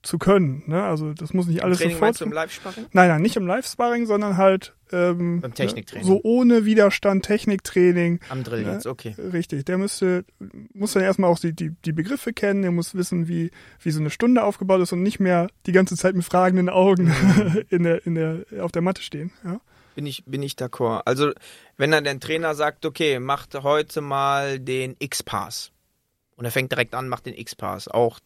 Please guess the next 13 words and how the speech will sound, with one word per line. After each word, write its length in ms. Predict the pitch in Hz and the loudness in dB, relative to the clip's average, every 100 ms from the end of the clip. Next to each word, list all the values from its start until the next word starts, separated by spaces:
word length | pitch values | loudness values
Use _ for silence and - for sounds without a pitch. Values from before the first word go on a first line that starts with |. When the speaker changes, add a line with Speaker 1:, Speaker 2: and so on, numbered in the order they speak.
| - | -2
Speaker 2:
technisch 400 | 127 - 123 - | -2 -2 -12 -10
soweit 300 | 117 117 113 | -8 -6 -6
in 100 | 113 | -6
Ordnung, 360 | 107 107 117 113 | -4 -4 -4 -2
wie 100 | 113 | -4
es 140 | 113 | -2
halt 180 | 110 - | -4 -2
ein 60 | 110 | -2
Weißgurt 320 | 107 - 104 | -2 -4 -8
machen 260 | 101 95 - | -8 -10 -14
kann, 220 | - 104 | -16 -12
ne? 180 | 113 180 _ _ | -10 -12 _ _
Speaker 1:
Ja. 120 | - | -20